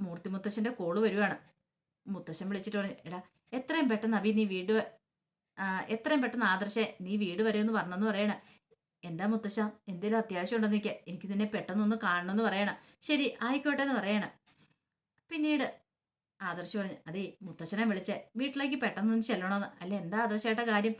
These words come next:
"കാര്യം എന്തേലും പറഞ്ഞോ?" "ഏയ്, ഒന്നും അറിയത്തില്ല, ചിലപ്പം ഞാൻ പോകുന്നതിന് ശേഷം മുത്തശ്ശന്റെ മനസ്സിൽ എന്തെങ്കിലും തോന്നിയിട്ടുണ്ടോന്ന് അറിയത്തില്ല, അതുകൊണ്ട് എന്തെങ്കിലും കാര്യം പറയാൻ വേണ്ടിയിട്ടായിരിക്കും. ഒരു കാര്യം ചെയ്യ, നീ കമ്പനിയിലെ കാര്യങ്ങളൊക്കെ നോക്ക്,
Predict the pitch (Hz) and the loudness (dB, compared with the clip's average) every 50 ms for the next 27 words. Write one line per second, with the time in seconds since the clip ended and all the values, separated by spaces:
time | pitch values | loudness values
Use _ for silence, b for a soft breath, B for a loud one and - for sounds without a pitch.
0 | B B B B - 320 349 349 370 370 302 233 240 240 247 220 226 208 202 214 | B B B B 0 2 4 4 4 4 4 4 4 4 4 4 4 2 2 2
1 | 208 - - - 220 233 220 - 202 175 170 190 214 214 202 190 190 208 254 254 | -2 -2 -4 -4 -4 -4 -4 -6 -8 -8 -4 -2 0 0 0 0 -2 -2 0 0
2 | 233 202 - B B B B - - 202 175 170 - 202 202 202 - _ _ - | 2 2 0 B B B B -10 -6 -6 -6 -4 -4 -6 -6 -8 -10 _ _ -12
3 | - 165 160 185 208 220 208 180 175 180 185 208 220 - 233 214 214 240 233 233 | -6 -4 -4 -4 -2 -2 -4 -4 -4 -4 -2 -2 -2 0 0 -2 -2 -2 -4 -6
4 | 214 - - _ _ - 247 277 262 294 302 302 294 294 294 262 262 262 277 277 | -6 -10 -14 _ _ -6 -4 -4 -2 -2 -2 0 2 2 2 4 2 2 2 2
5 | 269 262 254 254 262 262 254 269 247 240 247 254 247 262 254 247 254 254 247 220 | 2 2 2 2 2 2 0 0 0 0 0 0 0 0 0 2 2 2 2 2
6 | 233 220 247 233 208 - - 180 175 190 185 190 202 214 196 208 208 233 220 220 | 0 0 0 0 -2 -2 -2 -6 -8 -6 -4 -2 -2 -2 0 0 -2 0 0 0
7 | 202 202 226 233 226 220 196 196 202 208 208 214 220 233 202 190 190 196 - - | 0 0 0 0 0 0 0 0 2 2 2 2 2 2 0 -2 -2 -6 -10 -10
8 | - 175 185 - 180 175 190 190 220 202 165 B B B B B B 269 294 294 | -12 -10 -6 -4 -4 -2 -2 -2 -2 -2 -2 B B B B B B -2 0 2
9 | 294 262 226 214 214 220 226 240 254 - 247 214 202 202 202 214 214 214 226 220 | 2 4 4 4 4 4 4 2 2 2 0 0 0 2 0 0 0 2 2 0
10 | 190 185 185 185 - 180 | 0 0 -2 -2 -2 -4